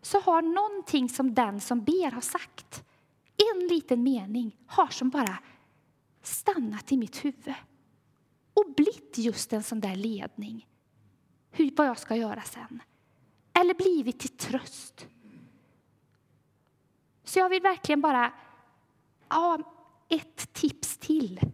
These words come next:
Ta tillfälle att få förbön. Eller att be för någon annan. Jag tror att det är så bibliskt. Och att du som väljer bort det gång efter gång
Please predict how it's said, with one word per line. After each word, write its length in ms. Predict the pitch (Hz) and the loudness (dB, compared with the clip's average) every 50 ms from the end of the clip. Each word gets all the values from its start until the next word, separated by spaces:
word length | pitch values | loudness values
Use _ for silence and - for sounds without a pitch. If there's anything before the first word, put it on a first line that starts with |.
| - _ _ _ _ _ _ _ _ _ _ _ - - _ | -8 _ _ _ _ _ _ _ _ _ _ _ -18 -16 _
Ta 280 | - - - 359 339 294 | -10 2 4 4 4 4
tillfälle 1300 | - - - - - - - 359 349 294 254 226 214 208 - - - - 214 202 196 190 202 226 220 - - | -2 -10 -12 -10 -8 0 2 2 4 4 2 0 -2 -4 -8 -6 -4 -2 -2 0 0 0 0 -2 -4 -6 -12
att 160 | - - - | -14 -14 -14
få 160 | - - 233 | -6 -4 -4
förbön. 920 | 208 - - - 240 233 220 190 180 175 175 233 240 233 208 202 214 196 196 - _ _ _ _ _ _ _ _ | -4 -4 -2 -2 0 0 0 -2 -4 -4 -4 -4 -6 -6 -10 -12 -12 -14 -14 -18 _ _ _ _ _ _ _ _
Eller 300 | 359 349 294 247 240 247 | 4 4 4 0 -2 -4
att 320 | 254 - - 214 - - | -4 -6 -10 -14 -12 -12
be 320 | 214 185 254 262 269 294 | -4 -2 0 0 0 -2
för 180 | - - - 208 | -4 -6 -8 -8
någon 160 | 208 202 208 | -6 -6 -6
annan. 500 | 208 220 208 202 196 208 226 226 208 196 - _ _ _ _ _ _ _ _ _ _ _ _ | -8 -8 -8 -8 -8 -8 -8 -8 -10 -14 -16 _ _ _ _ _ _ _ _ _ _ _ _
Jag 200 | _ 339 - - | _ 4 4 4
tror 380 | - - 359 349 320 285 262 - | -2 -2 0 0 0 0 0 -2
att 180 | - 247 - - | -2 -4 -4 -2
det 120 | - 214 | -2 -2
är 40 | 208 | -2
så 760 | - - - - - - - - 330 330 320 320 311 302 294 | -4 -6 -6 -6 -8 -8 -4 -2 0 2 2 2 2 2 0
bibliskt. 920 | 247 220 277 247 214 208 185 180 202 240 247 - - - - - - - - _ _ _ _ _ _ _ _ _ _ _ _ _ _ _ _ _ _ _ _ _ | 0 0 -2 -2 -2 -4 -4 -2 -2 -2 -2 0 -2 -2 -2 -4 -12 -18 -18 _ _ _ _ _ _ _ _ _ _ _ _ _ _ _ _ _ _ _ _ _
Och 120 | 285 285 | 4 4
att 140 | 277 269 - - | 4 4 -4 -10
du 360 | - 208 208 294 285 247 226 220 | -10 -2 0 2 2 2 -2 -4
som 360 | - - - 240 247 240 240 - - - _ _ _ _ _ _ | -4 -2 0 0 0 0 -2 -6 -12 -20 _ _ _ _ _ _
väljer 440 | - 208 233 262 247 226 226 262 254 | -2 2 4 4 4 4 2 0 0
bort 480 | 214 202 302 370 - - - - - _ _ | 0 2 2 2 0 0 -10 -20 -20 _ _
det 280 | 214 202 196 202 214 - - - _ _ _ _ _ _ _ _ _ _ _ | 0 0 0 -2 -6 -10 -16 -20 _ _ _ _ _ _ _ _ _ _ _
gång 420 | 202 185 233 214 190 185 190 190 - | 0 0 2 2 2 -2 -6 -6 -4
efter 300 | - 190 - - - - | -6 -6 -6 -8 -10 -2
gång 460 | 180 233 277 277 233 208 202 196 - | 0 0 0 0 -2 -8 -10 -12 -14